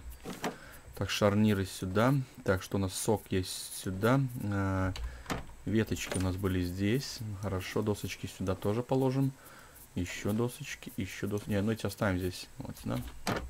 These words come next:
Что у нас здесь? Камень. Так, у нас медь была, кажется. Подожди. Досочки, досочки. Вот у нас. Сюда переложим его. Так, семки, семки, семки у нас, семки у нас были здесь, да?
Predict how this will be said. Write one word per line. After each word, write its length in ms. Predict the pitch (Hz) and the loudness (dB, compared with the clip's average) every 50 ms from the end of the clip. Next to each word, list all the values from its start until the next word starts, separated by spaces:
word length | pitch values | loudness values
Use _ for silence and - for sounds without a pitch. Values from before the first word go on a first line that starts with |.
| - - - - | -12 -14 -16 -8
Что 160 | - - 101 | -4 -2 0
у 20 | 98 | 2
нас 120 | 90 90 | 2 2
здесь? 300 | 92 95 90 87 - - - - - - - - - - - - - - - - - - | 2 2 0 0 -2 -6 -10 -12 -14 -18 -20 -20 -18 -18 -18 -20 -20 -20 -20 -16 -6 -2
Камень. 420 | - 110 110 110 107 104 98 95 95 - - - - - - - - - | 2 4 4 4 4 4 2 0 -4 -8 -12 -16 -16 -12 -10 -4 -2 -2
Так, 100 | 95 - - | -2 0 0
у 60 | 110 | 0
нас 160 | 120 - - | 0 2 6
медь 140 | 143 135 120 | 6 6 6
была, 180 | 120 117 113 107 | 6 4 4 4
кажется. 600 | - 113 107 - - - 104 101 101 98 - - - - - - - - - | 2 2 2 0 0 0 2 2 4 2 0 -4 -8 -8 -6 -6 -6 -2 -2
Подожди. 600 | 98 95 98 92 92 90 92 90 90 87 90 98 113 131 135 131 - - - - - - - - - - - - - - - - | 0 2 2 2 0 0 -2 0 2 2 4 4 2 2 0 -2 -6 -12 -20 -20 -18 -14 -14 -12 -12 -8 -6 -4 -4 -4 -2 -2
Досочки, 480 | - 98 101 98 - - - - - 131 | 0 2 2 2 0 -2 -8 -6 -2 0
досочки. 640 | 113 104 101 98 - 127 127 - - - 131 123 117 107 110 117 - | 2 2 2 2 0 -2 -4 -4 -2 -2 0 0 -2 -4 -6 -8 -6
Вот 300 | - 101 98 95 90 - - | -4 -2 0 0 -2 -2 -4
у 40 | 80 | -6
нас. 360 | 78 98 - - - - - - - - - - - - - - - - - - - - - - - - - - - - - - - - - - - | -6 -6 -8 -10 -12 -14 -16 -18 -20 -20 -20 -20 -20 -20 -20 -20 -20 -20 -20 -20 -20 -20 -20 -20 -20 -20 -20 -20 -20 -20 -20 -20 -20 -20 -20 -20 -18
Сюда 300 | - - - 123 - 78 | -16 -14 -8 -6 -6 -4
переложим 480 | - - 82 90 92 101 107 110 110 101 | -4 -4 -2 0 0 0 0 2 0 0
его. 160 | 92 82 - - | 0 -2 -4 -4
Так, 300 | - - - - - - 110 107 - - - - - - 117 | -4 -6 -6 -6 -6 -6 -6 -8 -8 -10 -16 -16 -12 -12 -10
семки, 480 | - - - 117 104 - - - - - - - | -6 -2 0 0 0 0 -2 -4 -4 -4 -4 -6
семки, 420 | - - 113 107 101 - - - | -2 0 0 0 0 -2 -6 -6
семки 400 | - - - 123 110 104 - - | -4 0 2 2 2 2 2 2
у 40 | 98 | 2
нас, 180 | 95 95 92 | 2 2 0
семки 340 | - - - 120 110 - - | -2 -2 0 0 0 2 2
у 40 | 104 | 2
нас 100 | 98 98 | 2 2
были 220 | 95 98 98 95 | 2 2 2 2
здесь, 400 | 92 92 90 95 101 123 139 - - | 0 0 2 2 2 2 2 0 -2
да? 180 | 104 101 117 | -2 0 0